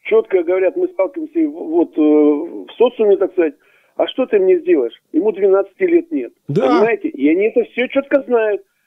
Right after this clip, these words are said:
Speaker 1: Так это вопрос к родителям. И мне хочется мамочке сказать, «а вы придите сами и попреподавайте, когда там человек двадцать-тридцать, и они вас не знают. Вот вы в другой город уедете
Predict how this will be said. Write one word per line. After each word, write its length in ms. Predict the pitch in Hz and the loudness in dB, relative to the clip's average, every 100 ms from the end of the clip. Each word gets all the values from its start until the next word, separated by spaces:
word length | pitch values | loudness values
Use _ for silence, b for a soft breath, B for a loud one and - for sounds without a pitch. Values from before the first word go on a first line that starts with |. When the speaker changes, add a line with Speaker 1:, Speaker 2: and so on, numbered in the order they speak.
| _ - | _ -6
Speaker 1:
Так 180 | 165 | -2
это 180 | - - | -2 0
вопрос 380 | 214 208 220 226 - | 0 0 2 2 2
к 60 | |
родителям. 640 | 185 196 170 226 - 127 - _ - | -2 -2 -4 -6 -2 -2 -4 _ -4
И 80 | 151 | 0
мне 180 | 403 220 | 2 2
хочется 300 | 415 - 196 | 0 0 -2
мамочке 420 | 214 214 - 175 | 0 -2 -4 -8
сказать, 280 | - 170 135 | -2 -2 0
«а 80 | 143 | -4
вы 160 | 196 240 | -4 -8
придите 460 | 208 202 277 226 - | -8 -2 -2 -4 -2
сами 280 | 208 170 131 | 0 0 -4
и 140 | 165 | -4
попреподавайте, 840 | 190 196 202 202 196 196 233 269 - | -4 -2 -2 0 0 0 0 -2 -2
когда 200 | 165 160 | -2 0
там 180 | 320 | -2
человек 240 | 302 370 - | -2 -4 0
двадцать-тридцать, 840 | 330 185 302 - 381 185 - - - _ _ _ | 0 0 -4 -2 -2 -2 -10 -12 -12 _ _ _
и 100 | 135 180 | 0 0
они 120 | 226 | 0
вас 140 | 220 - | -4 -4
не 140 | 226 | -10
знают. 340 | 196 233 170 156 | -2 0 0 -2
Вот 180 | 175 | -6
вы 140 | 208 214 | -6 -8
в 60 | |
другой 260 | 160 220 220 | -4 -2 -2
город 300 | 160 220 170 - | 2 0 0 -6
уедете 480 | 202 339 349 359 | -2 -4 -2 -8